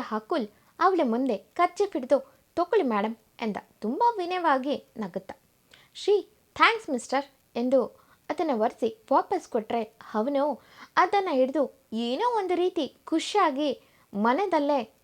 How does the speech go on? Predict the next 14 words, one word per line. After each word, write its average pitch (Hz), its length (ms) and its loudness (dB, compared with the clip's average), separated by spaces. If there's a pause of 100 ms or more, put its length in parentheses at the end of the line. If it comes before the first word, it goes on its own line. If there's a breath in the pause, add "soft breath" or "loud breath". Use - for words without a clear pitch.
(180)
ನಿನ್ನ 240 220 -2
ಮುಟ್ಟೋಕೆ 254 680 -4 (220)
ಸಮಯ 359 320 -2
ಬೇಕು, 190 380 -4 (180)
ಆದ್ರೆ 196 400 -4 (380 loud breath)
ನಿನ್ನ 196 240 -2
ಮೈ 226 400 -2
ಸೋಕಿರೋ 294 560 0
ಈ 285 100 -2
ಕರ್ಚಿಪ್ 277 460 -4
ನೋಡಿದ್ರೆ 247 460 -4 (120)
ಏನೋ 349 420 -2
ಒಂದು 277 240 0
ಕಿಕ್" - 400 -6